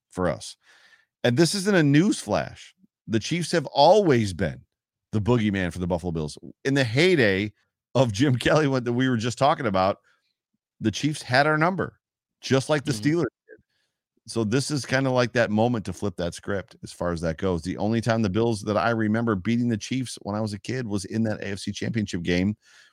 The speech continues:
Speaker 1: when they knocked Montana out of the football game. So, um, big game coming Sunday. Big game. Final
Speaker 2: Yeah,
Speaker 1: thoughts?
Speaker 2: huge game. Uh, final thoughts is, e-,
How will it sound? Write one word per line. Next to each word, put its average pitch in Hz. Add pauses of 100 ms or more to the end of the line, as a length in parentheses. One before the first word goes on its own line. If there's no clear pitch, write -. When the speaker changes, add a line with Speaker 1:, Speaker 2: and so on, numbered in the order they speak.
Speaker 1:
when 92
they 101
knocked 95
Montana 98
out 95
of 101
the 98
football 101
game. - (140)
So, 76 (720)
um, 78 (240)
big 107
game 95
coming 71
Sunday. - (220)
Big 90
game. 85
Final 107
Speaker 2:
Yeah, -
Speaker 1:
thoughts? 110
Speaker 2:
huge 185 (100)
game. 92 (680)
Uh, 117
final 147
thoughts 160
is, 113
e-, 98